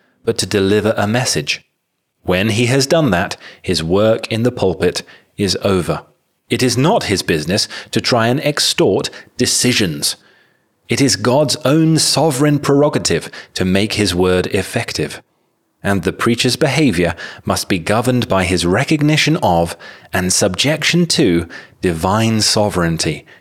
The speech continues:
in this matter. Does not the abjuring of appeals and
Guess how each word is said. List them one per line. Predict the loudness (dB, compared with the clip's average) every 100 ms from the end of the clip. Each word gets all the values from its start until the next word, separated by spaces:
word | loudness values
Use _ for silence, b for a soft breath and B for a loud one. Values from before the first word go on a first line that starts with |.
| b
in | -4 0
this | 0 0 -2
matter. | -2 -2 -6 -8 _ _ _ _ _ _ _ _ _ _ _ _
Does | 0 4
not | 2 2
the | 0 0
abjuring | -2 -2 2 4 4 2
of | 2
appeals | 0 0 2 4 4 2 2
and | -2